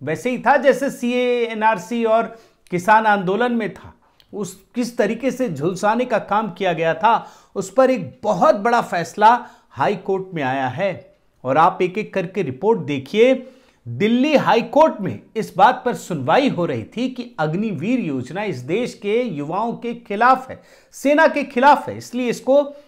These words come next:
रद्द कर दिया जाए, इस योजना को। लेकिन दिल्ली हाई कोर्ट ने अपने निर्णय में साफ कहा कि ये योजना राष्ट्रहित में है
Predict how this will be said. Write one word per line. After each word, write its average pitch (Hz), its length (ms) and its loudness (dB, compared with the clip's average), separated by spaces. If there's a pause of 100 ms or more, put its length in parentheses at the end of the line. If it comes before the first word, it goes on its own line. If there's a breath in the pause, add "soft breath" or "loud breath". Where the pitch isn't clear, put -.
(340 loud breath)
रद्द 196 340 4
कर 165 240 -2
दिया 139 220 0
जाए, 202 220 2
इस 202 200 -6
योजना 175 400 0
को। 240 500 2 (380 soft breath)
लेकिन 170 480 -2
दिल्ली 170 280 -4
हाई 151 240 -6
कोर्ट 220 400 0
ने 90 140 -10 (460 soft breath)
अपने 233 440 2
निर्णय 160 560 -2
में 180 280 -4
साफ 233 680 2
कहा 185 380 2
कि 208 200 -14
ये 131 220 -4
योजना 165 880 0 (380 loud breath)
राष्ट्रहित 151 1000 -4
में 143 120 -10
है 82 200 -18